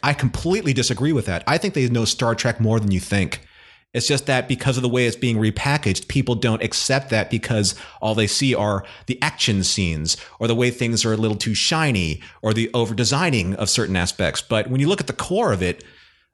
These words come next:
I think that they really do understand these characters. And seeing this trailer without the distraction of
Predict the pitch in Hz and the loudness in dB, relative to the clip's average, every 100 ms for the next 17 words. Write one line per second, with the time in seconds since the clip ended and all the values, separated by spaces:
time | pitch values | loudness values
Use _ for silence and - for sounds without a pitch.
0 | _ 110 180 202 127 110 110 107 - 113 | _ -2 -2 0 0 0 0 0 2 0
1 | 113 120 120 113 95 151 185 113 95 - | 2 2 2 2 0 0 2 0 -2 0
2 | 95 87 87 - 95 87 95 87 85 117 | 0 0 -2 0 0 0 -2 -2 -2 -2
3 | 110 - 190 170 143 127 113 - - 208 | 0 0 0 2 2 2 0 -2 -2 0
4 | 202 110 107 110 113 120 120 - 127 110 | 2 2 0 0 0 0 0 -2 0 2
5 | 107 - - - - - - _ - 127 | 2 -4 -18 -20 -20 -20 -20 _ -6 -2
6 | - 151 151 156 - - 101 98 98 113 | -2 0 -2 0 0 2 2 0 0 0
7 | 104 104 98 98 95 - | 2 2 0 -2 -4 -6